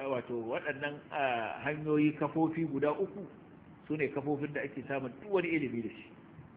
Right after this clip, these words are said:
da su ake samun kowane irin ilimi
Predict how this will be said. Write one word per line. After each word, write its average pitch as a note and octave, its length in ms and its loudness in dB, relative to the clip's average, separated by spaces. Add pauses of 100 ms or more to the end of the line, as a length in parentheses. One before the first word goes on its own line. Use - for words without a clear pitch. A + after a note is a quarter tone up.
(1080)
da A#2+ 120 -2
su F3 160 0
ake D#3+ 220 2
samun C#3 340 2
kowane E3+ 360 10
irin A#2+ 260 0
ilimi G#2 300 -8